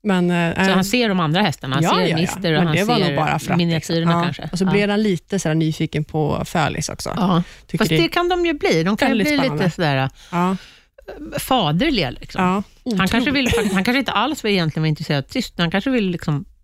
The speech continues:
Speaker 1: Hälsa på Lady-, ja.
Speaker 2: Ja,
Speaker 1: Mm.
Speaker 2: och vakta henne,
Speaker 1: Mm.
Speaker 2: för att det är ju inget konstigt.
Speaker 1: Nej, absolut
Speaker 2: Och
Speaker 1: inte.
Speaker 2: eftersom han är solo.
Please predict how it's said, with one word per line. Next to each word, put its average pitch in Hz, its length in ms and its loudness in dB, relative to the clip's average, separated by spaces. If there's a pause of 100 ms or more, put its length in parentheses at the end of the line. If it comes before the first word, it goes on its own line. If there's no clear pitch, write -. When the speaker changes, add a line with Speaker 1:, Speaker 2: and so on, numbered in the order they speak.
Speaker 1:
Hälsa 190 360 2
på 170 100 -2
Lady-, 170 380 2 (100)
ja. 190 200 2
Speaker 2:
Ja, 165 220 0 (120)
Speaker 1:
Mm. 165 160 2
Speaker 2:
och 185 60 2
vakta 196 300 -2
henne, 214 220 2
Speaker 1:
Mm. 175 200 2
Speaker 2:
för - 100 -2
att 170 140 -2
det 202 80 0
är 214 120 4
ju 285 60 0
inget 208 200 0
konstigt. - 500 -8 (340)
Speaker 1:
Nej, 185 280 2 (440)
absolut 202 320 2
Speaker 2:
Och 180 40 2
Speaker 1:
inte. 180 120 0
Speaker 2:
eftersom 175 160 2
han 170 160 2
är 165 80 2
solo. 202 380 -2